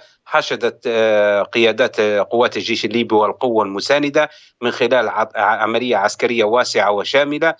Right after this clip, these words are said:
آه، بخصوص السيطرة على المواقع الاستراتيجية الثلاثة الهامة، قاعدة الوطية و-،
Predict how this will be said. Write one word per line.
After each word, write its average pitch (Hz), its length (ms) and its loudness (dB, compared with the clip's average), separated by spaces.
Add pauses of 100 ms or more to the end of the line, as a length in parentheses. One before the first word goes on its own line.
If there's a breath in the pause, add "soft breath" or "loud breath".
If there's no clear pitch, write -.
(280 soft breath)
آه، 123 200 4
بخصوص 120 560 -4
السيطرة 110 420 0
على 107 200 2
المواقع 110 380 0
الاستراتيجية 107 600 -2
الثلاثة 110 360 -2
الهامة، 117 400 0
قاعدة 107 440 -2
الوطية 110 400 -2
و-، 101 280 2